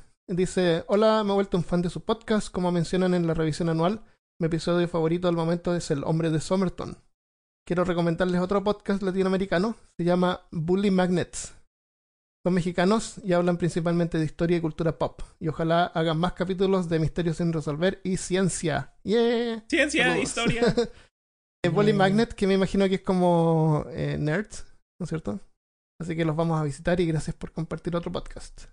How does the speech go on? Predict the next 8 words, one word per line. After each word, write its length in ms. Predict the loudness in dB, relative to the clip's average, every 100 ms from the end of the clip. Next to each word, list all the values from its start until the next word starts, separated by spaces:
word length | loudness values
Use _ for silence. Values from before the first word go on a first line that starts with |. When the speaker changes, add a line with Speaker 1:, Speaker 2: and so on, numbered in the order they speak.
| -6
Speaker 2:
Gracias, 260 | -4 -4 -4
Daniel. 340 | -6 -10 -14 _ _ _ _ _ _ _ _ _ _
Speaker 1:
Tenemos 300 | -4 0 2
otro 140 | 2 0
saludo 320 | 0 2 2
también 260 | 2 2 0
para 220 | 0 0
Fernando. 520 | -2 0 0 -2 -6